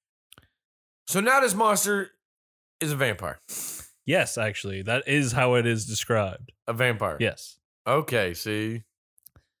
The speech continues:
Speaker 2: The victim's bottom lip had been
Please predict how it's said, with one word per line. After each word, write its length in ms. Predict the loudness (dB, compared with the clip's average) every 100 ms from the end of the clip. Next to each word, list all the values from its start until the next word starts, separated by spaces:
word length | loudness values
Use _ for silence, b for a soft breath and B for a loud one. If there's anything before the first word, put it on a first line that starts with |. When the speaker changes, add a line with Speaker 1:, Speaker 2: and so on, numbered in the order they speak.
| _ _ _
Speaker 2:
The 80 | -6
victim's 500 | -2 0 0 -2 -4
bottom 580 | -2 2 4 2 0 0
lip 360 | 2 2 0 -6
had 460 | 0 2 2 0
been 300 | -2 -4 -6